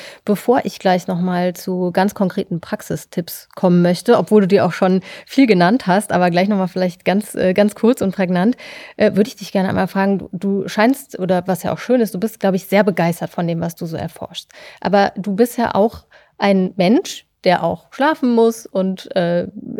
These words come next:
auch dafür sorgen muss, dass, dass das Gehirn irgendwie, ähm, ausgelastet ist, aber auch nicht zu sehr belastet. Und das heißt, du hast ja auch noch ein Privatleben. Was, was ist dir in deinem Privatleben wichtig? Wie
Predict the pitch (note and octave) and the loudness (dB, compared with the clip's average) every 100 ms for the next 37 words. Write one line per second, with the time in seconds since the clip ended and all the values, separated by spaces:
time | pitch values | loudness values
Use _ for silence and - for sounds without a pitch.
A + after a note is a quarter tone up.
0 | - - D#4+ - C4 B3 B3 A#3+ A3+ A3 | -6 0 0 2 2 4 4 6 6 6
1 | G#3 G#3+ - - G3+ - G#3+ G#3+ G#3 A3 | 2 0 -2 0 0 4 0 2 2 4
2 | G#3+ G#3+ G3+ G3 G3 G3 F#3+ G3 - - | 4 2 0 0 -2 -2 -2 -4 -8 -16
3 | - G#3 F#3+ - C4 - G#3+ G#3 G#3+ - | -6 0 2 4 2 4 2 4 2 0
4 | G#3+ - A3 - F3 - F3 F#3+ - - | -2 0 0 0 0 0 0 -2 -2 -4
5 | G#3 F#3 A3+ A3 A3 G#3 G3+ G3 G#3+ G3 | 0 2 2 2 0 2 0 0 -6 -6
6 | - F#3 F3+ F3+ F#3 F3 D#3+ F3 - F3 | -4 -4 -4 -4 -4 -2 -4 -4 -4 -4
7 | E3 - F3 C4+ A#3 C4 C#4 F3 D#3+ E3 | -4 -6 -2 0 2 0 0 -6 -4 -2
8 | G3 - - - - G#3+ - B3+ - G#3+ | -4 -6 -20 -20 -6 -6 -4 -6 0 0
9 | G3 F#3+ F#3+ G#3 F#3 F#3+ F#3+ F3+ E3+ F#3 | 0 -2 -4 -4 -4 -4 -4 -4 -2 -4
10 | F3 E3+ F#3 F#3 E3+ | -6 -6 -4 -4 -4